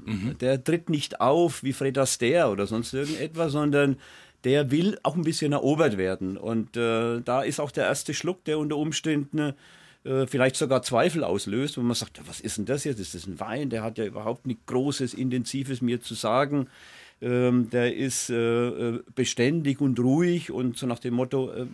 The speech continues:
Speaker 2: „Nehm mich mal so, wie ich bin.“
Speaker 1: Mhm.
Speaker 2: Äh, und dann springt der Funke über oder wenn er übergesprungen ist, dann,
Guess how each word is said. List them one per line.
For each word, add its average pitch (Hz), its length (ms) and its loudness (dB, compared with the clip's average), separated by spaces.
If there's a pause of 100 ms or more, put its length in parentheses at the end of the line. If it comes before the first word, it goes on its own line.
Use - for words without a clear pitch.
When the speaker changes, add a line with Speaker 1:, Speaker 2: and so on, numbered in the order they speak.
(100)
Speaker 2:
„Nehm 120 580 0
mich 170 200 2
mal 127 220 2
so, 139 180 -2
wie 127 160 -2
ich - 180 -8
bin.“ 208 280 2
Speaker 1:
Mhm. 110 260 -4 (260)
Speaker 2:
Äh, 139 260 4
und 127 220 2
dann 143 220 4
springt 165 400 0
der 147 80 4
Funke 143 300 -2
über 180 320 4
oder 120 260 4
wenn 160 200 6
er 208 120 6
übergesprungen 127 800 0
ist, - 380 -2
dann, 135 320 0